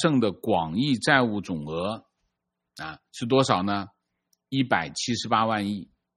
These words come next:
就是一百七十万亿，就是中国广义债务总额是一百七十八万亿。你如果我们再按照高盛测算的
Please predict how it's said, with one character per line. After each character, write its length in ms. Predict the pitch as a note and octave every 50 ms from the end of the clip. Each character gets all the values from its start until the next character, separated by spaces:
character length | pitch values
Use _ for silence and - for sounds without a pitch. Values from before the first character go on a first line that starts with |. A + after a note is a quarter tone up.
| _ _ _ _ _ _ _ _ _ _ _ _ _ _ _ _ _ _
就 160 | - G2+ F#2+
是 100 | F#2 - _
一 80 | D#3 C#3
百 260 | A#2+ - G#2 E2+ E2
七 180 | - - A#2+ A#2
十 100 | G#2+ A#2+
万 180 | A#2+ A#2 A2+
亿， 140 | A2 F2+ - _ _ _ _ _ _ -
就 100 | - A2+
是 160 | G#2 G#2 F#2+
中 340 | - - C#3 C#3+ D3+ D3+ C#3
国 480 | A2+ A2 A2 A2 A2+ A#2 A#2 - - _ _ _ _ _ _ _ _ -
广 280 | A#2+ G#2+ F2 F2 G2
义 120 | A#2 B2+ B2
债 220 | A#2 D3 C#3 C3
务 120 | A#2+ G#2
总 180 | F#2 F#2+ F2+ E2
额 140 | F2 F#2+ G2 F#2
是 180 | - - G#2+
一 100 | G#2+ G#2+
百 160 | F#2 D#2 D2+
七 200 | E2 - - G2
十 80 | F#2 F2+
八 120 | F#2+ F2+ F2 F#2 F#2+ E2 E2+
万 200 | G2+ F#2+ F2+ E2+
亿。 140 | D#2+ C#2+ - _ _ _ _ _ - _ _ _ _ -
你 180 | A#2 A#2+ B2
如 320 | B2 A#2+ A#2 A#2 C#3 F3+ F#3+
果 160 | F#3 E3 C3
我 80 | G#2+ F#2+
们 140 | G2+ A2
再 160 | - D3+ C#3+ A#2
按 280 | - D3+ D#3 D3 C3+
照 380 | A#2+ C#3+ C3 A2+ G#2 - - - -
高 260 | D#3+ D#3 D3+ D3+ D3+
盛 360 | C#3 F3+ E3 C3+ A#2 - - -
测 240 | - - E3+ D#3+ C3
算 320 | A2+ D3+ D3+ C3+ A#2+ G#2+
的 220 | F2 D#2+ C#2 -